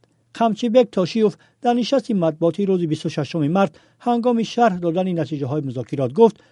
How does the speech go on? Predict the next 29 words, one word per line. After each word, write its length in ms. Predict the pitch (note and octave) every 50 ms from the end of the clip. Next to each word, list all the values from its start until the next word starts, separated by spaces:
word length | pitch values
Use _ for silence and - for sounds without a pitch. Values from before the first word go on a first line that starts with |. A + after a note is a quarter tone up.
| _ _ -
«قرقیزستان 680 | - A#3 A3+ G#3+ F#3+ A3+ G#3+ A#3 - - A#3+ A#3 G3+
و 80 | F3
تاجیکستان 680 | D3+ - - B2+ A2 A#2 G#2+ - B2 - D#3 D3+ D3+ D3 - _ _ _ _ _
دو 100 | C#3+ C3
پیشنهاد 600 | B2 - D#3 D#3 - - G3+ F#3 F3+ A3+ F#3 -
کرد. 220 | - B2+ G#2+ G2 - _ _
طبق 260 | - C#4 A3 - A#3+
پیشنهاد 540 | G3+ - F3 D#3 - F3 D#3+ C3+ F3 E3+ D3+
اول، 400 | D#3 D#3+ C3+ C#3 F3+ G#3 G#3+ G3+ - _ _ _
سرحد 440 | _ - - B3 A#3 G3 A#3 B3 A3+
جماعت 420 | A3 F#3 G3 F3+ E3+ F#3+ F#3+ -
واروق 400 | G#3+ F#3+ E3+ E3 E3 E3+ D#3 - F3+ -
اسفرا 380 | F#3 C#3+ - - D#3+ D3+ E3 E3
را 120 | D3+ C#3
چه 280 | C3 - - - A3 A3
می‌کنند 480 | G#3 G#3+ G#3 - G#3 G3+ G3 G3 E3 - _ _ _ -
تا 160 | - D#3+ D#3+
دیگر 300 | D3 D3+ C3 D3+ D#3 D3+
بزرگ 440 | C#3 C3 C#3 C#3 E3+ F#3 F3+ F#3+ A#3+
نشود 460 | B3 G3 - - C3 B2 A#2 A#2+ - _ _ _ _ _
و 100 | A3 A3+ G#3+ -
قرقیزستان 540 | - A#3 G#3+ G3+ A3+ A3+ A#3 - - B3
می‌تواند 580 | A3+ G3 F3 - F3 D#3 E3 E3+ F#3 F#3+ F3+ - _ _ _ _ -
به 140 | D#3 D3+ E3+
این 200 | E3+ F#3 F#3 F3+
جماعت 460 | D#3 C#3+ D#3+ D3 D3+ F3 F#3 E3+ -
از 120 | D#3 C#3+ B2+
حدود 320 | B2+ C#3 C3 D#3 D3+ D3
خود 320 | - - D#3+ D#3 D#3 D#3